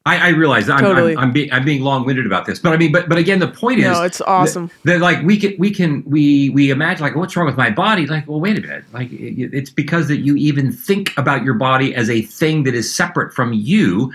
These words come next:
Speaker 1: that you're even asking this question in this way. And, and we'll say one more thing. My, <laughs> I'm sorry.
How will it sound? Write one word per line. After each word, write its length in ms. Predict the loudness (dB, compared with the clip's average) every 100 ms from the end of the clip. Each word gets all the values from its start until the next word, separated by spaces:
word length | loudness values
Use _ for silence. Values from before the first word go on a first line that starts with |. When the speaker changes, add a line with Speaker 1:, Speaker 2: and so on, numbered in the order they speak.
| -6 0
Speaker 1:
that 80 |
you're 180 | 2 4
even 180 | 4 2
asking 380 | 2 0 0 0
this 160 | 0
question 400 | 0 -2 0 2
in 100 | 4
this 180 | 2 0
way. 360 | -2 -2 -6 -20 _ _ _ _ _ _ _ _ -18 -4
And, 320 | 0 2 0
and 100 | 2 0
we'll 60 |
say 140 | 2 2
one 140 | 4
more 100 | 2
thing. 340 | 0 -2 -4 _ _ _ _ _ _ _ _ _ _ -20 -20 -14 -4
My, 440 | -2 0 2 2 0 -2 -14 -12 -12
<laughs> 1400 | -12 -18 _ _ _ _ _ _ _ _ _ _ -12
I'm 100 | -8
sorry. 300 | -4 -2 -4